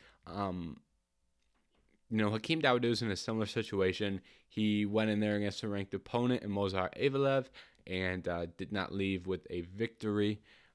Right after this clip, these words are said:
Um, won a round against Movsar, which is impressive in its own right, but I think, you know, Quarantillo and Hakeem Dawodu both would put on a great fight, and both have recently lost, um,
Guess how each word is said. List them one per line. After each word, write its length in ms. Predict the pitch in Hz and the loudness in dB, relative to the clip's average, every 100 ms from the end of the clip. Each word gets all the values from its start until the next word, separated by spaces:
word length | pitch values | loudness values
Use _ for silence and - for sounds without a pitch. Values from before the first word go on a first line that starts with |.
| - | -10
Um, 280 | 82 85 - - 104 | -8 -8 -10 -8 0
won 160 | 131 | 2
a 40 | 143 | 2
round 260 | 139 139 | 0 0
against 260 | 135 127 - | 0 -2 -2
Movsar, 540 | 120 113 110 113 117 | -2 -2 0 2 4
which 200 | 107 95 | 2 0
is 120 | 98 | -4
impressive 400 | 92 95 104 107 | -4 -6 -6 -6
in 80 | 95 | -4
its 160 | 90 - | -6 -4
own 240 | - 147 127 | 0 2 2
right, 320 | 101 95 - - - - | 2 0 -4 -18 -20 -6
but 100 | 117 | -2
I 60 | 110 | -2
think, 260 | 110 104 | -2 -4
you 80 | 104 | -4
know, 220 | 92 85 - _ _ _ _ _ _ _ - _ - - | -4 -6 -10 _ _ _ _ _ _ _ -20 _ -4 2
Quarantillo 680 | 113 107 107 95 90 87 - | 2 2 -2 0 0 -2 -8
and 520 | 95 90 87 87 87 - _ - | -8 -6 -6 -6 -10 -16 _ -14
Hakeem 320 | 110 107 98 | -12 -6 -4
Dawodu 460 | 92 90 87 87 87 - | -4 -4 -4 -4 -6 0
both 300 | 101 95 - | 2 4 2
would 180 | 98 - | -6 -6
put 140 | 127 | -4
on 120 | 135 | -2
a 60 | 120 | 0
great 220 | 104 82 | 0 0
fight, 340 | - 92 87 - - - - | 0 -2 -2 -4 -18 -20 -8
and 320 | 98 92 85 | -6 -6 -4
both 220 | - 101 - | 0 0 0
have 120 | 95 | -6
recently 480 | 98 98 - 98 92 | -4 -6 -6 -6 -4
lost, 600 | 90 101 92 85 - - 90 | -2 0 0 -2 -10 -14 -8
um, 320 | 85 82 | -8 -8